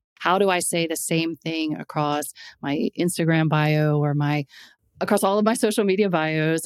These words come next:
across my, my website copy? You know, what happens when someone Googles me? Like, what's that S E O copy? What's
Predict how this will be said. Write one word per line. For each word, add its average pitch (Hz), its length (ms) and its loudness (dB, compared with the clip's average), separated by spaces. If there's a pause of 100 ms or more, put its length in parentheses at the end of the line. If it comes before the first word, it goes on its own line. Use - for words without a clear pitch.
across 170 500 -4
my, 156 380 -2 (220)
my 156 160 0
website 165 600 -2
copy? 160 800 0
You 160 80 -4
know, 160 100 -2
what 160 300 0
happens 165 560 -2
when 160 240 0
someone 160 400 -2
Googles 156 640 0
me? 156 580 2
Like, 151 200 -2
what's 160 200 -4
that 156 200 -6
S - 160 -10
E 160 100 0
O 156 100 -2
copy? 151 520 -2
What's 151 240 -6